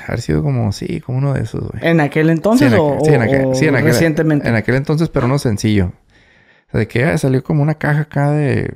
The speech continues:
Speaker 1: como de correo, quién sabe. "La voy a tirar", me dice, "compa, chécalo", checo, y unos iPhones, y dije, "Ay, cabrón, güey".
Speaker 2: Ah, unos, o sea, pero
Speaker 1: Sí, güey.
Speaker 2: nuevecitos.
Speaker 1: Sí, güey, nuevos. Le tuve que
Speaker 2: ¿Selladitos?
Speaker 1: quitar el, el, el plástico y todo
Speaker 2: De
Speaker 1: eso.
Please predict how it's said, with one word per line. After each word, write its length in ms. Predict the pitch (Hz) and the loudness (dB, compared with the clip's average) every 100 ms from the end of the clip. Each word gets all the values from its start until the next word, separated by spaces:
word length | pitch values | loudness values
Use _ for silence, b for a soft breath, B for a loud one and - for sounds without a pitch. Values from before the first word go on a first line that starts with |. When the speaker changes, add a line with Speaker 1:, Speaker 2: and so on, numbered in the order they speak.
| - | -10
Speaker 1:
como 220 | - 113 101 | -6 -2 -2
de 80 | |
correo, 360 | - - 120 127 | -4 -6 -4 -2
quién 160 | 127 127 | -4 -2
sabe. 300 | 123 117 - b b b | 0 -2 -4 b b b
"La 100 | - | -2
voy 100 | 143 | 0
a 60 | 156 | 0
tirar", 280 | 151 135 131 | 0 2 2
me 80 | |
dice, 80 | 135 | 0
"compa, 220 | 135 135 | 0 -2
chécalo", 420 | - 196 185 160 - | -2 -2 0 0 0
checo, 300 | - - - | -4 -4 -4
y 40 | - | 0
unos 180 | 120 104 | 0 0
iPhones, 300 | 104 123 113 | -2 -2 -4
y 40 | - | -6
dije, 180 | - - | -8 -14
"Ay, 80 | - _ | -14 _
cabrón, 680 | - 143 139 - - 143 139 | -12 -8 -8 -8 -8 -8 -8
güey". 80 | - | -10
Speaker 2:
Ah, 140 | 95 127 | -10 -4
unos, 440 | 170 226 147 - | 0 2 0 -6
o 80 | 147 | -6
sea, 100 | 151 | -2
pero 120 | 147 - | 2 4
Speaker 1:
Sí, 60 | |
güey. 20 | 117 | 4
Speaker 2:
nuevecitos. 640 | 147 107 233 370 339 - _ | 4 2 2 0 -2 -8 _
Speaker 1:
Sí, 140 | 147 | 0
güey, 140 | 214 214 | 4 4
nuevos. 320 | 208 277 262 | 4 2 -2
Le 60 | - | 0
tuve 120 | 151 | 2
que 60 | |
Speaker 2:
¿Selladitos? 240 | 147 185 175 - | 4 2 0 0
Speaker 1:
quitar 180 | 156 160 | 2 2
el, 220 | 151 - | 2 0
el, 220 | 120 - | -2 0
el 160 | - 101 | -4 -2
plástico 400 | 120 131 - - | -4 -2 -4 0
y 20 | |
todo 140 | 120 | 2
Speaker 2:
De 160 | 143 | 2
Speaker 1:
eso. 80 | 131 | 0